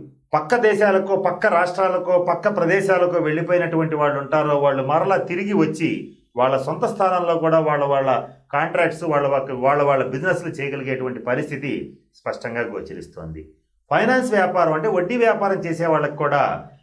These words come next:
ఈ రెండు వేల ఇరవై సంవత్సరం చాలా అనుకూలంగా ఉంది. ఓవరాల్గా ఆలోచించేటట్లయితే వ్యాపారస్తులందరికీ, అంటే ఏ రంగంలో ఉన్న వ్యాపారస్తులు, తోళ్ళు, ఇనుము,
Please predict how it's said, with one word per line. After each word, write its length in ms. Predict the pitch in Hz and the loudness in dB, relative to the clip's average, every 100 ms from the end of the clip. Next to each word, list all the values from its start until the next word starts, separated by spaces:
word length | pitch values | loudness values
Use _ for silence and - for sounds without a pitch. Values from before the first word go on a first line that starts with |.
| _ 147 | _ 0
ఈ 420 | 151 107 - - - - | 0 0 -4 -12 -16 -6
రెండు 180 | 131 175 | -2 2
వేల 140 | 190 | 4
ఇరవై 280 | 165 165 170 | 4 4 2
సంవత్సరం 440 | 160 - 156 147 - | 0 -4 -4 -4 0
చాలా 380 | 117 160 269 - - - | 2 4 2 -2 -10 -8
అనుకూలంగా 540 | 120 - 131 123 127 | -6 0 0 2 2
ఉంది. 400 | 104 85 80 80 - _ _ 120 | 0 -2 -10 -12 -18 _ _ 0
ఓవరాల్గా 460 | 175 226 226 220 | 4 4 4 4
ఆలోచించేటట్లయితే 1000 | 190 180 180 180 180 165 156 156 151 170 | 2 2 -2 -4 -2 0 0 -2 -2 -2
వ్యాపారస్తులందరికీ, 1300 | 151 143 202 220 214 196 - 170 160 170 165 160 151 | 2 2 2 2 2 2 0 0 2 2 0 -2 -2
అంటే 260 | 151 190 | -2 0
ఏ 180 | 160 175 | 2 2
రంగంలో 460 | 202 202 202 202 190 | 2 2 4 4 4
ఉన్న 240 | 180 175 | 2 2
వ్యాపారస్తులు, 800 | 165 156 165 151 147 160 131 127 | 2 2 2 0 -2 -4 -4 -2
తోళ్ళు, 400 | 147 170 165 156 | 0 0 2 0
ఇనుము, 540 | 131 156 180 151 - | 0 -4 -2 -4 -4